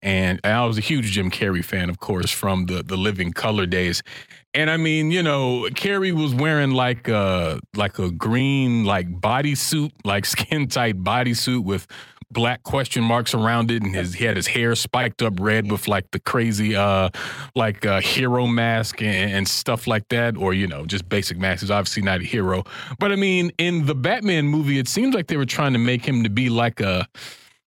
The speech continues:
I don't know, like a hackerish kind of, you know, very twenty-first style century kind of online, uh, terrorist type. So, I mean, wh-, what did you make of how they sort of, uh, how they portrayed the, the Riddler character in the film?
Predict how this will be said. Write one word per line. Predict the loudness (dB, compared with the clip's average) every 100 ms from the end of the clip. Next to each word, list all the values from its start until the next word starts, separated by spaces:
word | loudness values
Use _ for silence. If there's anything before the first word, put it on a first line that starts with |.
| _
I | -2
don't | 0 2
know, | 2
like | 2 0 0
a | -2
hackerish | -2 0 0 0 0 2 2 0 0 0 0 0
kind | 2 2 4 2
of, | 2 2 2
you | 2
know, | 2 2
very | 2 0 0
twenty-first | -2 -2 0 0 -2 -2 0 0 -2
style | -2 2 4 4 2
century | 0 0 0 0 0 2 2 0 -2 -12 -6
kind | -2 0 2
of | 0 0
online, | 2 4 4 4 4 4 4 4 2
uh, | 2 0 0
terrorist | 0 2 2 2 0 -2
type. | -2 -4 -2
So, | -2 2 2
I |
mean, | 2 2 2
wh-, | -2 -4 -4
what | 0 2
did | 2
you | 2
make | 2 2 0
of | -4
how | 0 2 4 4 2
they | 2 2
sort | 0 0 2 2
of, | 2 2
uh, | 4 4 2 0 -4 _ -6
how | -2 0
they | -2
portrayed | -2 -4 -2 0 2 0 0
the, | 0
the | 0
Riddler | 0 0 0 0
character | -2 -4 -4 -6 -10
in | -10
the | -10
film? | -10 -10 -10